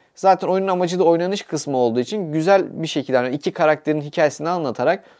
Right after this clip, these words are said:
duygularını vererek güzel bir iş başarmış diyebilirim. Yani aslında oyunun en net eksisi bu ana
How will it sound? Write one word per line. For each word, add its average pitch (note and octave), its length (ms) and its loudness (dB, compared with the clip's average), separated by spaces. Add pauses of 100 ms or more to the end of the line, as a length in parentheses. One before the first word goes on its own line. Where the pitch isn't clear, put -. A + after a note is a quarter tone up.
(100)
duygularını F#3 480 4
vererek F3 340 0
güzel E3+ 300 2
bir F#3 40 -2
iş - 120 -12
başarmış D3+ 500 -4
diyebilirim. A2+ 340 0 (100)
Yani F3 160 4
aslında F#3 260 0
oyunun G#3 180 -2
en G3 240 0
net F3+ 240 0
eksisi E3 480 -2
bu E3+ 200 2
ana D#3 280 0